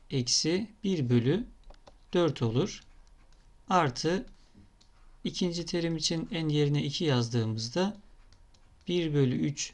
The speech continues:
eksi bir bölü beş artı üçüncü terim için N yerine üç yazdığımızda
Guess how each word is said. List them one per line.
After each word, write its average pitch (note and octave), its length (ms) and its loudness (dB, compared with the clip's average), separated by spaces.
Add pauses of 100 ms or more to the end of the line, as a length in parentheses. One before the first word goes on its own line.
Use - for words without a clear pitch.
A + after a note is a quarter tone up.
(140)
eksi B2+ 440 0
bir B2+ 220 2
bölü A#2 280 0
beş E3 380 0 (760)
artı D#3 560 0 (580)
üçüncü E3+ 380 -4
terim D3+ 320 0
için C#3+ 380 0 (460)
N C#3+ 220 0
yerine B2+ 280 4
üç - 280 -6
yazdığımızda A#2 880 -2